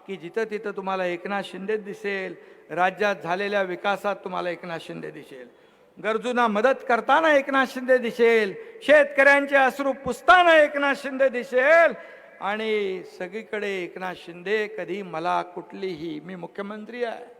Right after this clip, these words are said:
मी हे का काम करू, मी रस्त्यावर का फिरू, मुंबईतली डीप क्लीन ड्राईव्ह ही मी सुरू केली, राज्यामध्ये संपूर्ण स्वच्छता मोहीम आपण सुरू करतोय,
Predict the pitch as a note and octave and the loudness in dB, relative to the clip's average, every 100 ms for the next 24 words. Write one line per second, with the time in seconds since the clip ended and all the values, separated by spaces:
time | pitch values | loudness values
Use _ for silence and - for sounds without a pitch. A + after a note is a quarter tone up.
0 | - _ _ _ _ D4 D#4 D4 D4 D4+ | -20 _ _ _ _ -2 2 2 4 0
1 | D4+ D4+ D4 C#4+ C#4 C4+ B3 - - - | 2 2 0 0 -2 -2 -6 -12 -18 -20
2 | - - E4 D4 C4+ - D#4 D#4+ D#4 D4+ | -18 -2 4 6 6 6 6 8 6 4
3 | D4 - C#4 C4+ B3+ - - - G3+ A#3+ | 2 2 0 -2 -4 -8 -18 -20 -2 -2
4 | D4+ D#4 D4+ D4+ D4+ C4 C4+ D#4 - D#4+ | 4 6 6 4 -4 -4 -4 -6 -8 -6
5 | D4+ C#4 B3+ C#4 D#4 E4+ D#4+ A#3 - - | -4 -2 4 4 6 6 4 -4 -14 -20
6 | - - - C3+ F#3 G#3 E3 G3+ G#3+ A3 | -20 -20 -20 -10 -4 -4 -6 -10 -8 -6
7 | A3 A3+ A3 G#3+ F#3 F3 F3+ G#3+ G#3+ A3 | -6 -2 -2 -2 -2 -4 -6 -6 -4 -4
8 | A3 G#3+ G3+ G3+ A3 A3+ A3+ G#3+ G#3+ G#3+ | -6 -6 -10 -10 -6 -6 -6 -8 -10 -8
9 | A3+ A3+ G#3+ F#3+ G#3+ C4 B3 A3+ A3+ G3+ | -6 -4 -4 -6 -8 -6 -6 -8 -10 -8
10 | A3 A3 A3 G#3+ A3 G#3+ | -8 -6 -8 -8 -8 -8